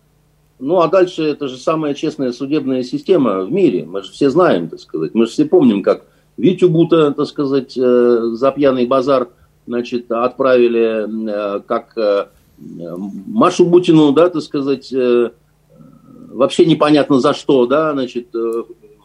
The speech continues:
в ножных кандалах в суд привозили, так что у неё кровь капала с ног, понимаете?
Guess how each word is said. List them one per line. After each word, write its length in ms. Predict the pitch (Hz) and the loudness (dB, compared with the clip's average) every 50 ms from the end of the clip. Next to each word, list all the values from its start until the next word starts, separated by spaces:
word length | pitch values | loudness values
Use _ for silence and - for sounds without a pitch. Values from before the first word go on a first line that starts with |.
| _ _ _ _ _ _ _ _ _ | _ _ _ _ _ _ _ _ _
в 80 | - 113 | -4 -2
ножных 420 | 156 185 170 175 233 233 220 220 | 0 0 2 4 4 2 2 2
кандалах 580 | - 202 196 185 226 233 226 214 160 127 - - | 2 0 0 2 2 2 2 2 0 -2 -6 -12
в 40 | _ | _
суд 200 | - - 120 - | -20 -20 -20 -18
привозили, 540 | _ - - - 107 120 123 117 110 92 82 | _ -14 -14 -12 -10 -10 -12 -12 -14 -18 -18
так 180 | - - 135 - | -12 -12 -12 -12
что 160 | - - 131 | -12 -12 -10
у 40 | 127 | -8
неё 120 | 127 131 | -8 -8
кровь 280 | 127 - 175 123 120 - | -4 -2 -2 -2 -2 -4
капала 380 | - 98 87 - - 73 76 - | -8 -10 -10 -10 -12 -16 -16 -16
с 100 | - - | -14 -12
ног, 160 | 104 85 - _ _ _ _ | -12 -12 -12 _ _ _ _
понимаете? 360 | _ 78 104 135 143 123 - | _ _ -8 -8 -8 -8 -10